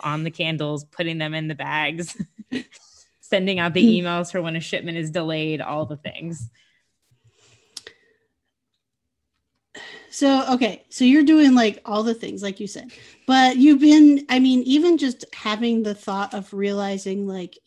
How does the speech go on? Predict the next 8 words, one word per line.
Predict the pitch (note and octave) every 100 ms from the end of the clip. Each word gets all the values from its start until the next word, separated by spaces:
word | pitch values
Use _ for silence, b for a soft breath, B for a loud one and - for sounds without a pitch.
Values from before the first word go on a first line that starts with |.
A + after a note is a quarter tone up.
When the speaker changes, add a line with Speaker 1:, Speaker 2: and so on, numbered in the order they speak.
| _
Speaker 2:
"You're | - F#3 F#3+ G3+ G#3+ A3 A3+
not | A3 G3+ -
the | - G3+ -
expert. | G3 - - F3+ A#3+ D#4 - _ _ _ _ _ _
Let | G3+ -
me | G3+ G3
go | G3 G3+
find | G3 A3 A3+ A3+ G#3+ G3 F#3+